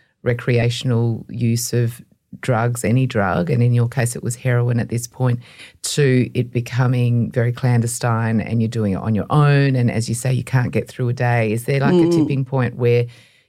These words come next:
Speaker 1: you can look back and you're like, "Oh, that's, that's the day or that's the time," or,
Speaker 2: There was
Speaker 1: or is it
Speaker 2: defi-
Speaker 1: not that cut and dry.
Speaker 2: Yeah, I think you have a nagging feeling and you know.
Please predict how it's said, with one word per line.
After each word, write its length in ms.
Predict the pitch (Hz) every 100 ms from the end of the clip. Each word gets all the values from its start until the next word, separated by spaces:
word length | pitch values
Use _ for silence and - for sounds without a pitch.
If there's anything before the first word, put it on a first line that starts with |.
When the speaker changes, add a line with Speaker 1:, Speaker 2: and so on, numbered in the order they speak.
| -
Speaker 1:
you 120 | 120
can 120 | 131
look 140 | 123 127
back 200 | 120 120
and 80 |
you're 100 | 120
like, 260 | 120 120 120 147
"Oh, 120 | 127
that's, 480 | 123 139 - - - _
that's 300 | 135 131 -
the 140 | - 131
day 400 | 120 120 120 156
or 100 | 123
that's 280 | 127 - -
the 100 | 120
time," 560 | - 123 123 131 160
or, 160 | 123 - - - -
Speaker 2:
There 100 | 226
was 100 | 143
Speaker 1:
or 120 | 139
is 100 | 135
it 40 |
Speaker 2:
defi- 140 | 254 269
Speaker 1:
not 260 | 151 -
that 260 | - 147 - _ -
cut 120 | -
and 100 | 196
dry. 100 | 220
Speaker 2:
Yeah, 300 | 214 208 - - - -
I 160 | 175 175
think 440 | - 233 214 -
you 220 | 190 185
have 260 | 160 160 147
a 80 | 151
nagging 800 | 156 160 156 151 156 151 151 147
feeling 600 | - 156 151 160 143 139
and 140 | 135
you 140 | 135
know. 500 | 135 143 135 120 123